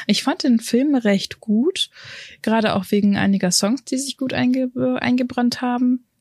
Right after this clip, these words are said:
So von der Melodie her, Texte kann ich mir eh nicht merken. Und die Charaktere entwickeln sich eigentlich null weiter.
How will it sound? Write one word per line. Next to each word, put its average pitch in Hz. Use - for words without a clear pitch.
So 190
von 185
der 185
Melodie 180
her, 196
Texte -
kann -
ich 180
mir -
eh 202
nicht 202
merken. 208
Und 185
die 208
Charaktere 202
entwickeln 208
sich -
eigentlich 165
null 269
weiter. 233